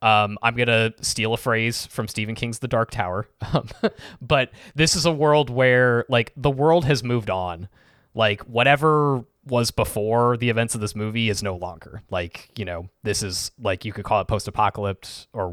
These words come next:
whatever, but it's just, like, you know, whatever civilization, world, living beings used to occupy the, the space of this film is just no longer there. I think a whole lot about the, um,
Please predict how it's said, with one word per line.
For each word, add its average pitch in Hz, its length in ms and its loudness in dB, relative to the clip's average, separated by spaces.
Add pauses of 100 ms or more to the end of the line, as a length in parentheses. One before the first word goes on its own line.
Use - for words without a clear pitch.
whatever, 104 440 0
but 95 200 -4
it's 92 200 -8
just, - 260 -6
like, 90 420 -6
you 107 80 -8
know, 90 160 -6
whatever 107 760 -2
civilization, 104 840 -4
world, 101 400 -4
living 101 300 -6
beings 98 420 -8
used 92 420 -10
to 113 60 0
occupy 101 640 0 (160)
the, 101 280 -6
the 107 80 -8
space - 360 -2
of 101 120 -8
this 104 200 -4
film 101 440 -6
is 95 100 -10
just 98 200 -8
no 95 160 -8
longer 98 280 -6
there. 92 340 -6 (460)
I 123 100 2
think 139 120 2
a 107 60 0
whole 117 160 -4
lot 113 200 4
about 110 260 0
the, 98 260 -6
um, 90 380 -6